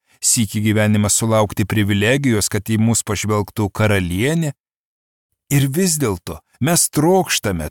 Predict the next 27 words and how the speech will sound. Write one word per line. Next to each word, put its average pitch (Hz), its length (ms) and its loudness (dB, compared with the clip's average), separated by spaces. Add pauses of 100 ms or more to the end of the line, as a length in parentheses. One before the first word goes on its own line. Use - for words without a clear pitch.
tų 98 220 -4 (100)
trumpalaikių 101 720 -2
akimirkų, 87 560 -10 (320)
eikvojame 156 640 2
savo 147 320 0
metus, 143 840 -4 (280)
įkarštį 147 640 -2
ir 123 80 0 (120)
gebėjimus, 151 760 2 (340)
vaikydamėsi 185 880 2
kur 175 240 2
kas 220 320 -2
menkesnių 196 840 2
galimybių, 170 760 0 (480)
kai 139 160 2
tuo 139 160 -2
pat 135 240 -4
metu 131 300 -2
egzistuoja 120 680 -2
nuolat 151 640 2
mums 131 240 0
atvira 135 800 0 (300)
bendruomenė 151 840 2
žmonių, 107 560 0
kurie 165 240 2
su - 160 0
mumis 170 320 2